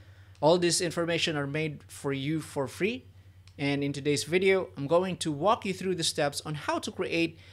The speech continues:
your Pag-ibig virtual account.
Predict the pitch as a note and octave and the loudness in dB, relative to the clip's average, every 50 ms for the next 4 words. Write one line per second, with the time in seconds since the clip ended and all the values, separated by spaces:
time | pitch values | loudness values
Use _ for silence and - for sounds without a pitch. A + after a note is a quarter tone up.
0 | - - - - D#3+ D#3+ E3+ D#3+ D#3+ D#3+ C3+ C3 - - F3+ F#3 F3+ F3 D#3+ F3 | -20 -20 -12 -4 0 2 2 2 0 -2 -4 -4 -6 -6 -4 -4 -4 -4 -4 -6
1 | E3+ D#3+ D3+ - - - - B2+ C3+ D3+ D3+ D3 D3 - D3 C#3+ C#3 B2+ - - | -6 -8 -10 -14 -16 -18 -10 -4 0 0 0 0 -2 -4 -4 -4 -4 -6 -8 -12
2 | - - - - - C3+ C3 A#2 A2 - - - - - | -16 -14 -12 -4 -2 0 0 0 -2 -4 -8 -12 -12 -12